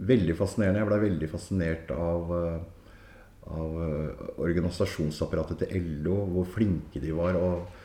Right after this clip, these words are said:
men, eh, det ble jo en, eh, veldig spesiell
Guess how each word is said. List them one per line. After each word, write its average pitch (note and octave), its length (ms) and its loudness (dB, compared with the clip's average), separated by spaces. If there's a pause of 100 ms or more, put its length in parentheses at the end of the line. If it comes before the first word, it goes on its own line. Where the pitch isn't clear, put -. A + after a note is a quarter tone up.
(380)
men, A2+ 320 8 (320)
eh, G2 240 6 (180)
det G2+ 220 6
ble F2+ 160 6
jo F2+ 240 6
en, F#2 240 4
eh, F2+ 180 2 (140)
veldig E2+ 240 0
spesiell D#2+ 400 -2